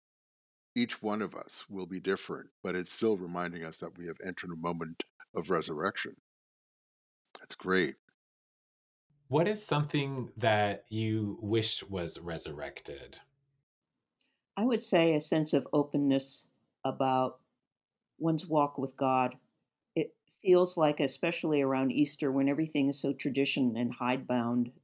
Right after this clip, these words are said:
Speaker 3: in so many ways, that you kinda go through the drill. And then instead of thinking, um, like, uh, if you just had a Cursillo or, uh, maybe you've been away from the church for a while,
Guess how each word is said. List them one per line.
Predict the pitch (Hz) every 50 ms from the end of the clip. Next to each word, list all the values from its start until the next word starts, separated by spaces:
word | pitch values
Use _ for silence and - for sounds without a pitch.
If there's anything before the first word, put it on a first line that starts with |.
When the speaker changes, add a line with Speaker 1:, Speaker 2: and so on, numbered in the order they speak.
| _ _
Speaker 3:
in | 143 135
so | 127 - - 139
many | 135 135 135 127 120 117
ways, | 120 123 123 127 127 123 120 120 - _ _ _ _ _ _ _ _ _ _ -
that | 147 143 135 135 135 135 131 - - _ _
you | 147 143
kinda | 139 - - 160 151
go | 143 135 139 139
through | 143 143 - 165 160 151
the | 127 127 131
drill. | 120 - 139 139 165 220 165 104 117 - - _ _ _
And | - 131 131 135 135 131 139 135
then | 131 135 135 135 131 127 -
instead | 139 127 - - - 143 135
of | 139 135 131 - - - -
thinking, | _ 160 147 135 - 147 135 135 135 - _ _ _ _ _ _ _ _ _
um, | 131 135 131 131 127 135 139 135 - _ _ _
like, | 143 127 127 127 - _ _ _ _ _ _ _ _ -
uh, | 127 127 127 127 127 123 123 117 117 120 113 107 -
if | - 120 120 -
you | 139 139
just | 127 - 151 135 131 -
had | 170 139 131 135
a |
Cursillo | 135 - 151 156 - - 226 196 151 127 127 127 127 123 -
or, | - 139 135 135 135 131 131 131 - _ _ _ _ _ _
uh, | - 139 135 135 135 135 131 131
maybe | 139 147 147 147 156
you've | 151 147 143 139
been | 147 151
away | 151 143 139 156 196
from | - - 190 156 135
the | 123
church | 123 - - 123 120 -
for | - - 131 127 127
a | 127
while, | 120 120 120 117 110 113 117 117 110 110 113 _